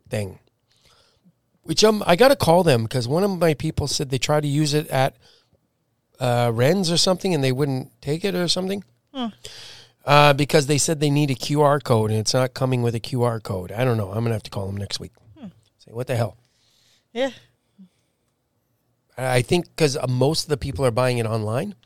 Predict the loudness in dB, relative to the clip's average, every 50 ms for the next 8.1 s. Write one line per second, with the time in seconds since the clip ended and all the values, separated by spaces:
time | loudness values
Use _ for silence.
0 | _ -20 -20 _ _ _ _ _ -16 -12 -10 -10 -10 -10 -12 -14 -16 -18 _ _
1 | _ -4 -4 -4 -4 0 0 0 2 2 2 2 2 2 2 2 0 0 0 0
2 | 0 0 -2 -2 -2 -2 -4 -4 -4 -4 -2 -2 -2 -4 -6 -8 -8 -6 -6 -6
3 | -6 -4 -4 -4 -4 -4 -4 -4 -4 -4 -6 -8 -10 -8 -6 -6 -6 -8 -12 _
4 | _ _ _ _ _ -20 -20 _ _ -12 -10 -8 -8 -8 -10 -12 -12 -12 -8 -4
5 | -2 -2 0 0 0 -2 -2 -2 -4 -4 -4 -4 -4 -4 -4 -6 -6 -6 -6 -6
6 | -4 -4 -4 -4 -4 -6 -8 -6 -4 -4 -4 -2 -2 -2 0 0 0 0 0 -2
7 | -2 -6 -8 -10 _ -16 -16 -16 -14 -16 -16 -8 2 6 8 10 10 10 10 8
8 | 6 4